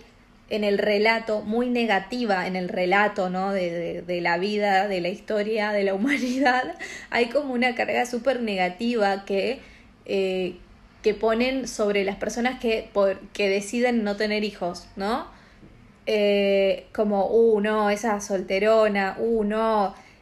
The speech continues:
eh, se va a quedar sola", o, o solo, o, eh, no sé, como, como esa carga horrible, como, "Uh, no", es como cosas feas siempre de la gente que no tiene.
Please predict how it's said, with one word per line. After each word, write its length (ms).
eh, 600
se 200
va 100
a 40
quedar 340
sola", 720
o, 380
o 160
solo, 600
o, 320
eh, 180
no 200
sé, 340
como, 520
como 180
esa 300
carga 600
horrible, 640
como, 300
"Uh, 220
no", 320
es 300
como 240
cosas 340
feas 400
siempre 440
de 300
la 160
gente 280
que 120
no 180
tiene. 420